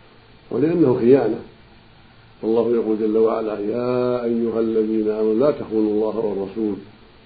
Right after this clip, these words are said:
وتخونوا أماناتكم وأنتم تعلمون". الواجب على الطلبة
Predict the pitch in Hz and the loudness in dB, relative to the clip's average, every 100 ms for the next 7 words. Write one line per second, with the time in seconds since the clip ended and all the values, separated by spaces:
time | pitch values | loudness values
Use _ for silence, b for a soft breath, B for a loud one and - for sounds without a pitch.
0 | - - - 104 107 104 120 113 104 107 | -20 -20 -12 -8 -6 -2 0 0 -2 -4
1 | 104 113 113 98 104 101 131 113 110 117 | -4 -6 -8 -8 -8 -6 -6 -8 -8 -8
2 | 107 110 156 165 - - - - - - | -6 -6 -6 -8 -14 -20 -20 -20 -20 -20
3 | - - - - - 110 135 147 135 127 | -20 -20 -20 -20 -14 0 4 4 2 -2
4 | 117 131 131 120 | -4 -2 -2 0